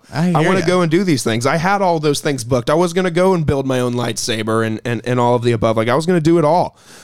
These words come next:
Speaker 2: But, um, but yeah, obviously covid didn't help with that. Um, was there ever a point in time when you were working, like, at Disney? So you've worked at all of these crazy big, awesome companies, and you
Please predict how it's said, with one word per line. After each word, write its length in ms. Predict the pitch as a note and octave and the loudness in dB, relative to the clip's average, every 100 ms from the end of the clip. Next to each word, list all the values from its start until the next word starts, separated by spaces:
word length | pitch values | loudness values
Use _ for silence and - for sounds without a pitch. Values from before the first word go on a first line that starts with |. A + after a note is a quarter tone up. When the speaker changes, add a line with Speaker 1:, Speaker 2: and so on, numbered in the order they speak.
| - | -6
Speaker 2:
But, 300 | B2 B2+ A#2 | -2 0 0
um, 480 | A2+ A2 A2 A2+ G#2+ | 0 0 0 -2 -2
but 120 | A#2 A2+ | -2 0
yeah, 160 | C3 | 0
obviously 420 | G2 A#2 A2+ - | 0 0 0 -2
covid 320 | - C3 A2+ G#2+ | -2 -2 0 0
didn't 160 | A2 | -2
help 200 | A2+ C#3 | 0 0
with 140 | A#2 - | -2 -2
that. 320 | F#2+ E2+ - - - - _ _ _ | -4 -4 -6 -18 -20 -20 _ _ _
Um, 400 | G#2+ G#2+ G#2+ - - _ _ _ | -2 -2 -2 -4 -8 _ _ _
was 160 | C#3+ D#3 | 0 0
there 140 | F3 | 2
ever 220 | G#3 A#3+ A3+ | 0 0 0
a 60 | |
point 260 | - F3+ D#3 | 0 0 0
in 80 | C#3+ | -2
time 320 | - A#2 C#3 | -2 -2 0
when 100 | C#3+ | 2
you 120 | B2+ | 2
were 100 | A#2+ | 2
working, 480 | A2+ A#2 A#2 A#2+ A#2 | 2 0 0 0 0
like, 240 | A2 - - - | 0 -4 -10 -4
at 340 | D3 C#3+ C3+ | -2 -4 -4
Disney? 540 | B2+ B2+ G#2+ A2+ G#2+ G#2+ _ _ _ | -2 0 -2 -4 -6 -8 _ _ _
So 120 | - | 0
you've 100 | D#3 E3+ | 2 2
worked 160 | G3 | 0
at 80 | G#3 | 0
all 260 | D3+ D#3+ D#3 | 2 2 2
of 80 | |
these 160 | D3 C#3 | 2 0
crazy 560 | - - F3 D#3+ D3 D3+ | -2 -2 2 2 0 -2
big, 340 | C#3+ C3+ B2+ | 0 2 2
awesome 460 | A#2+ B2 B2+ C#3+ B2+ | 2 2 2 -2 -2
companies, 800 | C3+ C3 A#2+ A2+ G#2 G2+ - - _ _ _ _ _ _ _ _ _ _ _ _ _ | 0 0 0 -2 -4 -6 -8 -10 _ _ _ _ _ _ _ _ _ _ _ _ _
and 200 | C#3+ C#3 | 0 2
you 600 | B2 C3+ C#3+ C3+ B2+ - | 2 4 6 6 4 2